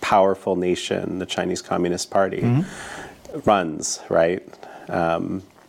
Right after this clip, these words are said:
Speaker 1: and so the question is, can America survive its own tribulation with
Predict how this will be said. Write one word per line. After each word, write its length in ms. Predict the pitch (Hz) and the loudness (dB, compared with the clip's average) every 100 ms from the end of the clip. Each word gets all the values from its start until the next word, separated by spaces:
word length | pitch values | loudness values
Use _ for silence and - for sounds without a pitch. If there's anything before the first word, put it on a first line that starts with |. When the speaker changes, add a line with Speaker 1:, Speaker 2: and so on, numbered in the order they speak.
| _ _ - - - - - | _ _ -20 -20 -20 -18 -2
Speaker 1:
and 480 | 98 92 92 - - _ _ | 2 2 0 -6 -12 _ _
so 160 | - 107 | -2 0
the 80 | 107 | 4
question 480 | 131 123 - 113 | 4 2 2 0
is, 440 | 95 92 95 - - - - - _ | 2 0 -2 -4 -6 -16 -20 -20 _
can 280 | - 110 107 | -2 2 2
America 1080 | - 101 98 101 101 - - 87 87 90 - _ - - _ _ - | 2 2 4 4 2 0 4 4 4 -2 -8 _ -20 -20 _ _ -6
survive 1120 | - - 101 92 98 95 95 92 92 - - - - - - - | -4 2 2 4 6 6 4 0 -4 -12 -20 -20 -20 -20 -20 -2
its 220 | 107 98 - | -2 0 0
own 540 | 107 101 98 95 90 87 - _ _ | 4 4 4 2 0 -4 -18 _ _
tribulation 960 | - 104 98 90 90 - - 90 90 - - _ _ | 2 4 6 4 2 0 -2 -2 -4 -10 -14 _ _
with 440 | 107 98 - - | 4 4 2 -16